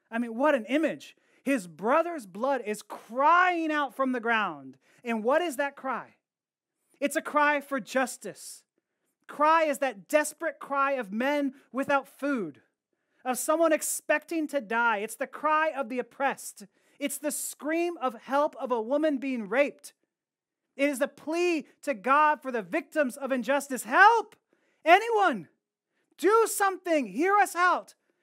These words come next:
Cain's blood is crying out. Over the last couple of years, the blood of men and women have been crying out. From Trayvon Martin to George Floyd to too many hashtags.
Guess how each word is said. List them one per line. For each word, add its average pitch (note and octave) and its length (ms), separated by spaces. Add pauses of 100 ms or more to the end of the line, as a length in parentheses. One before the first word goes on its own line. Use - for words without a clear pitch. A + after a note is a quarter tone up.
(180)
Cain's E4+ 360
blood D4+ 280
is D#4 120
crying F4+ 580
out. E4 440 (600)
Over D#4 100
the D#4 60
last D#4+ 240
couple D4+ 220
of A#3 80
years, D4 260
the C4 120
blood C4 300
of A#3 120
men D4 180
and C#4 100
women C#4 220
have B3+ 140
been A#3 160
crying C4+ 480
out. C4 380 (300)
From A#3+ 140
Trayvon D4+ 480
Martin C#4+ 320
to C4 100
George C4 440
Floyd D4 460
to C4+ 60
too D#4 240
many D#4+ 220
hashtags. A#3 840